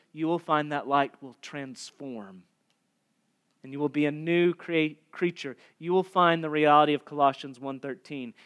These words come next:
He has delivered us from the domain of darkness and transferred us to the kingdom of his beloved Son. Who are you?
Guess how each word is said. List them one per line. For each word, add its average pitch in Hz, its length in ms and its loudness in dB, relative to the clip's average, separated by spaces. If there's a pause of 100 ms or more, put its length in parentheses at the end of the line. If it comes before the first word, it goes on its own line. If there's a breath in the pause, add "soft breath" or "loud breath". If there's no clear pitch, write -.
(120 soft breath)
He 180 140 0
has 160 200 4
delivered 165 540 2
us 190 180 4
from 175 220 4
the 165 100 2
domain 165 480 2
of 147 160 -2
darkness 170 560 6 (260 soft breath)
and 151 240 -4
transferred 190 760 4
us 135 340 0 (140)
to 160 100 -2
the 131 80 -4
kingdom 135 640 -6 (140)
of 117 100 -16
his 131 220 -8
beloved 113 680 -4 (140)
Son. 104 320 -12 (2000)
Who 208 240 0
are 202 220 10
you? 110 200 -8